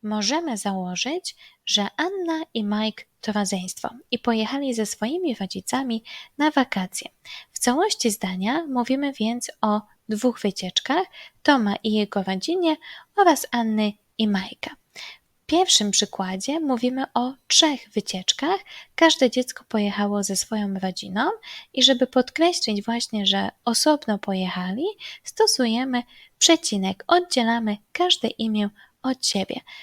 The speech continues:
W ten sposób wiemy, że mówimy o trzech różnych osobach i trzech indywidualnych wycieczkach.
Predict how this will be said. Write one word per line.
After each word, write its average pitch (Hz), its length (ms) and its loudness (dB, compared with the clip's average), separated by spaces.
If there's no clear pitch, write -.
W - 80 -20
ten 277 220 2
sposób 254 520 0
wiemy, 240 300 2
że 214 140 4
mówimy 202 500 0
o 190 180 -6
trzech 339 360 4
różnych 247 460 -2
osobach 247 480 0
i 339 140 -2
trzech - 300 -2
indywidualnych 185 840 -6
wycieczkach. - 800 -10